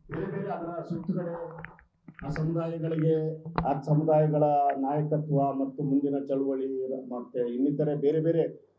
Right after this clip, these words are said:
ಆ, ಕಾನೂನಿನ ಹೋರಾಟಗಳು ಅನ್ನೋದ್ರ ಬಗ್ಗೆ ಇಟ್ಕೊಂಡು ಈಗ ಬಹುಶಃ ನಮಗೆ ಸದ್ಯಕ್ಕೆ ಕ್ಯಾಬಿನೆಟ್ ಅಲ್ಲಿ ಮಾನ್ಯ ಮುಖ್ಯಮಂತ್ರಿಗಳು ಹೇಳುವ ರೀತಿಯಲ್ಲಿ ಈಗ ಸದ್ಯಕ್ಕೆ ಅದು ಒಂದು ಪರ್ಸೆಂಟ್ ಮೀಸಲಾತಿಗೆ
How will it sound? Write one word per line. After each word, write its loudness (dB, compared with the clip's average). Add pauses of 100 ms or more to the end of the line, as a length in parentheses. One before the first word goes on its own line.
(260)
ಆ, 0 (800)
ಕಾನೂನಿನ 6
ಹೋರಾಟಗಳು 4 (240)
ಅನ್ನೋದ್ರ 2
ಬಗ್ಗೆ 2
ಇಟ್ಕೊಂಡು 2 (300)
ಈಗ 8 (520)
ಬಹುಶಃ 6
ನಮಗೆ 2 (220)
ಸದ್ಯಕ್ಕೆ 2
ಕ್ಯಾಬಿನೆಟ್ 6
ಅಲ್ಲಿ 2
ಮಾನ್ಯ 2
ಮುಖ್ಯಮಂತ್ರಿಗಳು 0
ಹೇಳುವ 4
ರೀತಿಯಲ್ಲಿ -2 (360)
ಈಗ 8
ಸದ್ಯಕ್ಕೆ 4
ಅದು 4 (440)
ಒಂದು 6
ಪರ್ಸೆಂಟ್ 4
ಮೀಸಲಾತಿಗೆ 4